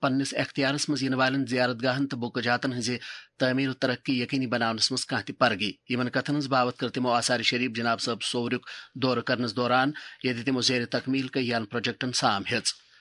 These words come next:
عوٲمی مسلَن پٮ۪ٹھ مبنی ہفتہ وار پروگرام شہر شہر منظر باپت سپدِ فون کالَن ہنز ریکارڈنگ آز تہ پگہہ صبح ساڑھے دہہِ بج پٮ۪ٹھ بہن بَجَن تام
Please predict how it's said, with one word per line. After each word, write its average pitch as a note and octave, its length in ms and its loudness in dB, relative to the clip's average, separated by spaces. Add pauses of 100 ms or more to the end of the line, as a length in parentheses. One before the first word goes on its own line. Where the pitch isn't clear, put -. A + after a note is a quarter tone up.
(160)
عوٲمی F3 400 6
مسلَن F#3+ 360 4
پٮ۪ٹھ F3+ 160 2
مبنی E3+ 320 4
ہفتہ D#3+ 200 2
وار E3 120 8
پروگرام D#3 500 2
شہر D3+ 240 4
شہر D3+ 260 2
منظر C#3+ 320 2
باپت C#3 300 0
سپدِ C#3 280 -4
فون B2+ 240 -2
کالَن C3+ 300 2
ہنز B2+ 140 -2
ریکارڈنگ B2 480 0
آز B2+ 260 2
تہ B2+ 60 -8
پگہہ B2+ 320 0
صبح B2 220 0
ساڑھے A#2 320 2
دہہِ A#2+ 240 -2
بج A#2 260 -2
پٮ۪ٹھ B2+ 160 -2
بہن A#2 380 0
بَجَن G#2+ 260 -2
تام A#2+ 280 2